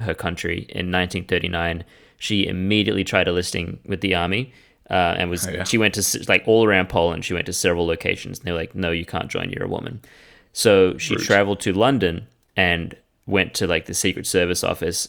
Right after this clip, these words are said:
Speaker 1: and was said, "If you let me join, I will sneak into Poland on skis where
Speaker 2: <laughs>
Speaker 1: no one can get in at the moment, and I'll deliver British propaganda."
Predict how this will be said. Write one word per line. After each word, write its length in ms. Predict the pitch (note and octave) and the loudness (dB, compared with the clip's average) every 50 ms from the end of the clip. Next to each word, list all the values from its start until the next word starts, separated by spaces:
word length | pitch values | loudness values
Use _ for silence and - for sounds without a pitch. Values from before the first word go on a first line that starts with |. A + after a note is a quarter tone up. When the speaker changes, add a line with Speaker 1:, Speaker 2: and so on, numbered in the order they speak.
| - | -8
Speaker 1:
and 160 | - F2 E2 | -8 -8 -6
was 120 | F2 F2 - | -6 -6 -6
said, 340 | - - F2 E2 E2 F2 - - - _ _ _ _ _ _ _ _ _ | -2 0 0 0 0 -2 -6 -12 -20 _ _ _ _ _ _ _ _ _
"If 180 | G#2+ G2 - - | -4 -4 -2 0
you 400 | G#2 G#2 G#2+ G#2+ G#2+ G#2 G#2 F#2+ F#2+ | 2 2 4 4 2 2 0 0 2
let 180 | G2+ G2+ - - | 2 2 2 2
me 80 | F#2+ | 0
join, 380 | F2+ - G2+ F2 - F2 F2 E2+ | 0 0 0 2 2 0 -2 0
I 140 | - F#2 F#2 | 0 2 2
will 160 | F2+ F2 F2 | 4 2 2
sneak 420 | - - - - G2 F#2+ F#2 - - - | 0 0 0 0 0 0 0 -2 -4 -4
into 240 | G2 F#2+ F2+ - - | -4 -4 -4 -6 -8
Poland 500 | - G#2 F#2 E2+ F2 F2 E2 E2 E2+ - - | -4 0 0 2 2 2 0 -2 -6 -6 -4
on 180 | F#2 F2+ F2+ | -4 -2 -2
skis 760 | F2 - - - - A2 G2 F#2 F2 F2+ F#2+ G#2 - - - - - | -2 -2 -4 -2 0 2 2 2 2 2 0 0 -2 -4 -6 -6 -4
where 280 | - - B2+ C#3+ D3+ | -2 2 2 2 2
Speaker 2:
<laughs> 20 | - | 2
Speaker 1:
no 140 | F#2+ F#2+ F#2+ | 2 0 2
one 140 | G2 F#2+ | 0 0
can 140 | F#2+ - G2 F2+ | -2 -4 0 2
get 160 | G2 F2+ F2+ | 2 4 4
in 160 | F2+ F2 F2 | 2 0 0
at 80 | F2+ - | -2 -4
the 60 | F2+ | -2
moment, 320 | F2+ E2+ E2+ F2 F2+ F2+ | -2 -2 -2 -2 -4 -4
and 100 | - F2+ | -2 -2
I'll 120 | E2+ E2 F2 | -2 -2 -2
deliver 360 | - F#2 F2 F2 E2+ E2+ D#2+ | -4 -2 0 0 0 0 -2
British 400 | - - - F#2 E2+ F2 - - | -4 -4 -2 -2 0 -2 -2 -4
propaganda." 640 | - F2 - - - - E2+ E2 - - - - A2 | -4 -4 -4 -4 -4 -4 -4 -4 -4 -6 -8 -10 -12